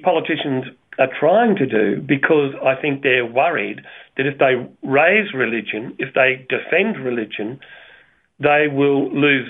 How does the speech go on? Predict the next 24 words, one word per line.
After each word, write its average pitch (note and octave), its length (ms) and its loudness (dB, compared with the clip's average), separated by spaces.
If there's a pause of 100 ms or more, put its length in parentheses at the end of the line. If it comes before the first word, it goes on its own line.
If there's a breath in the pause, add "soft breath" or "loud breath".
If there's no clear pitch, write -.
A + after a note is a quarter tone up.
votes C#3+ 360 2 (180)
or C3 200 -2
be C3 180 2
attacked, B2+ 480 -2 (480 soft breath)
uh, B2 280 4
certainly F3+ 300 4
by C#3 240 2
the C3 100 2
A C3 180 4
B B2 260 0
C C3 120 2
and B2+ 140 2
the A2 100 -4
Fairfax B2+ 560 0
Press, B2+ 300 -2 (560 loud breath)
because C3+ 400 2 (320)
both F3 360 0
those C3 220 2
institutions A2+ 840 -4 (420 loud breath)
are C3 120 4
very C#3 220 4
hostile B2 600 0
towards C3 420 2
religion. G2+ 520 -2